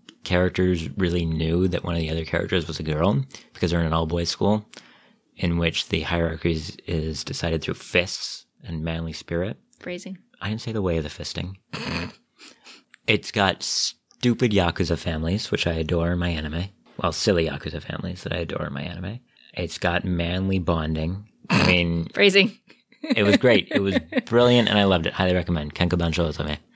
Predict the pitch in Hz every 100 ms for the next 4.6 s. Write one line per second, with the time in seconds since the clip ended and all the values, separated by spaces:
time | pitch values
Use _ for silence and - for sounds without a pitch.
0 | - - 247 262 262 262 262 214 240 269
1 | 349 349 254 220 202 196 - 214 202 190
2 | 190 185 170 180 180 165 165 170 - 170
3 | 190 180 180 175 185 220 262 247 220 202
4 | 180 175 214 - - -